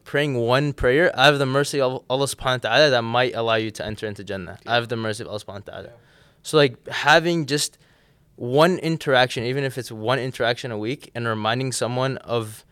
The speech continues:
Speaker 1: one prayer could be literally what allows you to enter into Jannah. So you don't even know. So,
Speaker 2: Also,
Speaker 1: yeah.
Speaker 2: you talked about also when you first came here and when you, like, or the first time you thought about coming here, you saw that it was really cliquey and, like, you saw, like, people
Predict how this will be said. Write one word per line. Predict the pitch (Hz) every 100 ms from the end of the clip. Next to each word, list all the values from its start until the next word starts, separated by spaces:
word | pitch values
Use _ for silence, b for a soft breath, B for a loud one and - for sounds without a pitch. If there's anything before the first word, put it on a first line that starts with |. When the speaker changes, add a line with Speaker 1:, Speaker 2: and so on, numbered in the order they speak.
| b b b
Speaker 1:
one | 107 120 135
prayer | - 123 131 160
could | 156 139 117 104
be | 131 135
literally | 120 123 127 120
what | 113 -
allows | 107 101
you | 101
to | -
enter | 101 101
into | 98 -
Jannah. | 90 69 50 113
So | 120 127
you | 127
don't | 143
even | 135 120
know. | 120 104 - _ b b b b b _
So, | - 110
Speaker 2:
Also, | 117
Speaker 1:
yeah. | 107
Speaker 2:
you | 127
talked | 123 127 -
about | 117 117 113
also | - 113 117 104 104
when | 120
you | 120
first | - 139 -
came | 139 117
here | 113 110 113
and | 113 113
when | 104
you, | 107 104
like, | 104
or | 127 123 117 -
the |
first | 127 - 131
time | 131
you | 120
thought | - 120
about | 113 110 107
coming | 117 110
here, |
you | 107
saw | 120 110
that | 107
it |
was | 110
really | 117 113
cliquey | - 113 120 113
and, | 107
like, | 107
you |
saw, | 104 110 95
like, | 113
people | - 120 117 113